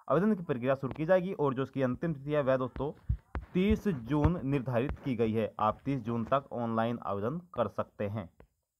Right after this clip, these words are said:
दोस्तों आपको बताना चाहते हैं कि महिलाओं के लिए यहाँ पे जो एज लिमिट की गई है वह हम आपको यहाँ पे बताने जा रहे हैं। दोस्तों अगर आपकी एज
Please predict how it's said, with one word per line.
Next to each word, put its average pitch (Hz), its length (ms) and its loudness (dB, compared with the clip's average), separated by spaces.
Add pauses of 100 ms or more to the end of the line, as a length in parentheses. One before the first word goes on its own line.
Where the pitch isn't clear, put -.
(920)
दोस्तों 160 240 4
आपको 185 100 6
बताना 190 220 8
चाहते 208 260 2
हैं 202 100 4
कि 214 120 2
महिलाओं 160 360 8
के 190 120 0
लिए 160 140 0
यहाँ 160 180 2
पे 165 100 0
जो 160 220 -2
एज 220 180 6
लिमिट 175 300 2 (380)
की 160 100 -2
गई 214 160 6
है 196 160 6
वह 185 180 8
हम 185 140 6
आपको 151 320 2
यहाँ 131 160 0
पे 135 100 0
बताने 135 240 2
जा 127 140 6
रहे 170 120 6
हैं। 190 180 -2 (580)
दोस्तों 135 240 0 (680)
अगर 226 220 8
आपकी 165 360 6
एज 165 220 2